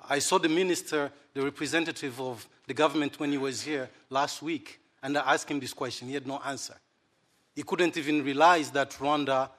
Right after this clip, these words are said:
had certified Congolese mineral. So I asked two points, uh, then we can continue. I asked a fellow who's one of the foremost experts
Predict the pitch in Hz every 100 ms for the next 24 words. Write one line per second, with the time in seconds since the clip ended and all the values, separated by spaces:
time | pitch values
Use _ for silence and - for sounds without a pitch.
0 | _ _ - 123 - 160 - 143 - 131
1 | 123 107 - _ _ - 143 135 120 123
2 | 120 117 117 113 95 95 _ _ _ _
3 | _ _ _ _ - - 202 190 165 180
4 | 190 233 - - - 233 196 175 147 -
5 | - 147 143 135 143 160 156 156 147 147
6 | 151 147 139 139 123 - - _ _ 151
7 | 175 190 226 - - - 160 - 175 143
8 | 147 127 175 170 143 - 175 180 156 -
9 | 143 147 - - 117 -